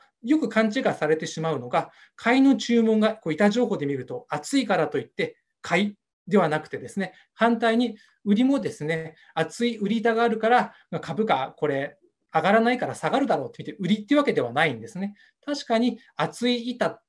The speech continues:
ていうのは当然サポートになったり、上値抑制要因になるんですけども、かといって株価の方向性を決めるものではないという見方をしていきます。それなんでかというと、先ほどもお伝えしたように、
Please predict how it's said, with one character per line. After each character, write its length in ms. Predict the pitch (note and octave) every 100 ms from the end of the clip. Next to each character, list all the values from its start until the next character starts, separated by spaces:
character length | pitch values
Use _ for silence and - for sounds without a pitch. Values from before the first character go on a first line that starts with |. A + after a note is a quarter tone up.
| _
て 80 | E3+
い 40 |
う 20 | C#3+
の 100 | C3+
は 260 | F#3 - _
当 200 | A3 G#3+
然 160 | G#3 G3+
サ 160 | E3
ポ 200 | D#3+ F#3+
ー 60 | G3
ト 140 | G#3
に 60 | F#3+
な 100 | G#3
っ 80 | G#3
た 100 | C3+
り、 100 | C#3
上 180 | D#3+ G#3+
値 80 |
抑 240 | C3 B2+ -
制 200 | - F#3+
要 100 | G#3+
因 60 |
に 40 | D3
な 100 | F3+
る 120 | F#3
ん 60 | B2
で 80 | A#2
す 80 |
け 100 | -
ど 100 | C3
も、 220 | D3+ E3+ - _
か 160 | - D4
と 180 | A#3+
い 40 | F3+
っ 60 | - _
て 240 | B3+ -
株 260 | - F3 B3+
価 140 | A#3
の 80 | D3+
方 260 | - G3+ G#3+
向 160 | A3
性 120 | G#3+ G#3
を 40 |
決 180 | - F3
め 120 | G3+
る 80 | G#3
も 140 | F#3+
の 100 | G3
で 100 | C3+
は 140 | A2+ A#2
な 220 | C3+ D#4
い 80 | E4
と 80 |
い 100 | D3
う 40 | B2
見 100 | B2
方 280 | C3+ C#3 A#2+
を 60 |
し 60 | A#2
て 100 | A#2+
い 60 |
き 80 | -
ま 100 | B2
す。 180 | - C3 _ - - -
そ 100 | C#4+
れ 80 |
な 140 | B3+ D4+
ん 40 |
で 80 | C#4
か 160 | A#3 G#3+
と 80 |
い 40 | G#3
う 40 |
と、 80 | G#3+
先 220 | G#3 G3+
ほ 100 | G#3
ど 100 | G3+
も 300 | G3 F#3+ G3 _ _ _ _
お 100 | F3
伝 260 | - F3
え 20 | E3
し 60 |
た 100 | -
よ 160 | D3 C3
う 40 |
に、 240 | D3+ G3+